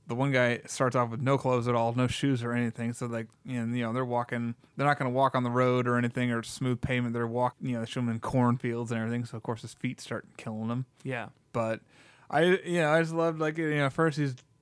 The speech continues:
Speaker 1: dragging him on, and, but it was just fun watching their adventure.
Speaker 2: Yeah.
Speaker 1: The great scenes though, like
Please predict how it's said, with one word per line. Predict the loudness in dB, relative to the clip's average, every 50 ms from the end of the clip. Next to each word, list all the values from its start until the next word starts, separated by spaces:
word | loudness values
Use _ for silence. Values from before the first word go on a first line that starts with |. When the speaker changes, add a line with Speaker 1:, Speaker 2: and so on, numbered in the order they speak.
| _ _ _ _ _ _ _ _ _ _
Speaker 1:
dragging | -12 -8 -4 -2 0 0 -2 -2 -2
him | -4 -2 -2
on, | 0 0 0 0 -2 -2 -2
and, | -2 -2 -2 -4 -6 -8 -10 -14 -12
but | -12 -12 -12 _ _ -20 -20 -20 -20 -14 -6
it | -2 0 0
was | 0 0 -2
just | 2
fun | 4 4 4 4
watching | 4 4 2 2 2 2
their | 2 2 2
adventure. | 2 0 0 0 -2 -2 -4 -8 -8 -10 _ _ _ _ _ -12
Speaker 2:
Yeah. | -8 -8 -8 -8 -8
Speaker 1:
The | -10 -8
great | -2 2 4 6 6 4 2
scenes | 0 0 0 2 2 2 0 -2
though, | -2 -2
like | -2 -4 -6 -6